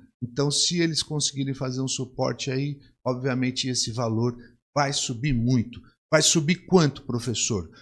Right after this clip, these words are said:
Olha, só vocês observarem aqui, ó, que nós, na outra Bull Run, nós estávamos aqui, ó, na região de duzentos, trezentos mil, e eles foram pra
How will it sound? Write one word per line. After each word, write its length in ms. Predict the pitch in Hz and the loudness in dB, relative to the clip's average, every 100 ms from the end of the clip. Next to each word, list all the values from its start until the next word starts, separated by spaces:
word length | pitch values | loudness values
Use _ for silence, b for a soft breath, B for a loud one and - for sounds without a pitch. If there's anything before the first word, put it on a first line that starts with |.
| B | B
Olha, 240 | 131 123 110 | 0 2 2
só 220 | - 139 | 2 2
vocês 340 | 147 - 139 | 2 0 0
observarem 800 | 143 131 - 139 117 131 127 123 | -2 0 0 0 0 0 2 0
aqui, 320 | 113 - 160 | -2 -2 2
ó, 180 | 135 90 B B B - | 2 0 B B B -2
que 80 | 127 | 2
nós, 340 | 139 139 120 | 4 2 2
na 200 | 123 113 | 2 2
outra 320 | 147 156 135 | 2 0 -2
Bull 340 | 113 117 107 123 | -2 -2 0 2
Run, 200 | 156 143 | 2 0
nós 180 | 123 | 0
estávamos 480 | - 139 139 131 127 | -2 0 0 2 2
aqui, 320 | 123 117 165 | 0 -2 0
ó, 120 | 160 120 | 2 2
na 100 | 117 | 0
região 340 | 123 113 139 | 0 2 0
de 120 | 127 | -2
duzentos, 680 | 120 123 110 143 165 143 - | -6 -4 0 2 2 0 -4
trezentos 640 | - 131 123 160 160 143 | -4 -4 -2 -4 -4 -6
mil, 380 | 120 131 156 110 B B B 131 | 0 2 2 0 B B B 2
e 80 | |
eles 360 | 139 139 - - | 4 4 -2 -2
foram 340 | 151 156 143 | 2 4 2
pra 640 | 127 135 135 135 139 - | 0 0 0 0 -6 -18